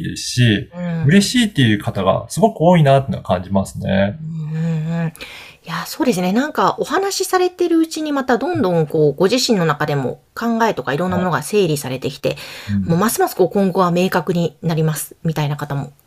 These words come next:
Speaker 2: いらっしゃいますもんね。
Speaker 1: いますよね。
Speaker 2: うん。
Speaker 1: やっぱりそれだけインタビューしてお話を聞きながら、自分の考えも整理できたりとか、
Speaker 2: うん。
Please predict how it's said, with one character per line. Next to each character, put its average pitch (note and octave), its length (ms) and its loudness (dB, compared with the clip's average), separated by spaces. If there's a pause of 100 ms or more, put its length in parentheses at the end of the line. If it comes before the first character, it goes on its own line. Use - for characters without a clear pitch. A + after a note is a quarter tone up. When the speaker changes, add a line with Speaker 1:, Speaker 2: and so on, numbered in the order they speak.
Speaker 2:
い D#3 80 -2
ら D#3 60 -2
っ - 20 -2
し D#3+ 80 -2
ゃ D#3 40 2
い - 20 2
ま D#3 80 0
す - 120 -12
も - 60 -12
ん - 40 -4
ね。 A#2 60 0
Speaker 1:
い - 40 2
ま D3 60 0
す - 120 -6
よ G#2+ 120 0
ね。 A2 380 -2
Speaker 2:
う - 40 -12
ん。 D#3+ 100 -10
Speaker 1:
や D3+ 120 -2
っ - 20 -6
ぱ B3 80 4
り G3+ 80 4
そ - 120 -10
れ G3+ 80 4
だ A3+ 140 4
け A3 140 0
イ G3 140 4
ン C#4+ 100 -6
タ C4+ 100 4
ビ D#3 100 6
ュ C3+ 40 6
ー - 20 6
し - 80 0
て A#2 80 -2
お A2+ 120 2
話 D3 360 4
を D3+ 80 4
聞 - 160 -16
き D#3 100 2
な D3+ 140 6
が C#3+ 100 6
ら、 C#3 460 6
自 A2 160 -2
分 D3+ 160 6
の D3+ 80 6
考 D3 340 4
え C#3+ 60 6
も G2+ 140 0
整 C3+ 260 4
理 F2+ 100 -4
で A2 140 2
き - 80 -16
た G2+ 80 -6
り G#2 140 -8
と G#2+ 100 -10
か、 A#2+ 420 4
Speaker 2:
う D3+ 40 -8
ん。 D3 40 -8